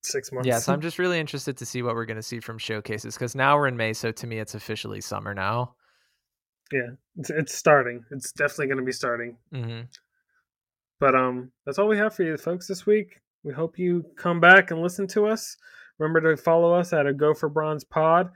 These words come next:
Speaker 1: on I G. That is where I collect the questions for the show. And also on Twitter at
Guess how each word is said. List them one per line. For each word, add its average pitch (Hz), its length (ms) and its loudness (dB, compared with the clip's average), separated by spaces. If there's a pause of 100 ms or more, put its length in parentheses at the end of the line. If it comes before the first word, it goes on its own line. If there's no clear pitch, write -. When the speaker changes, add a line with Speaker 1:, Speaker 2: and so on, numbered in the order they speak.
(280)
Speaker 1:
on 135 80 -4
I 135 280 2
G. 139 280 -2
That 151 140 2
is 127 220 0
where 135 220 4
I 139 60 2
collect 139 420 -2
the 127 320 0
questions 131 560 -6 (200)
for 135 260 0
the 131 140 -2
show. 160 480 -2 (280)
And 131 100 -4
also 135 260 -2
on 127 140 -4
Twitter 147 300 0
at 135 160 2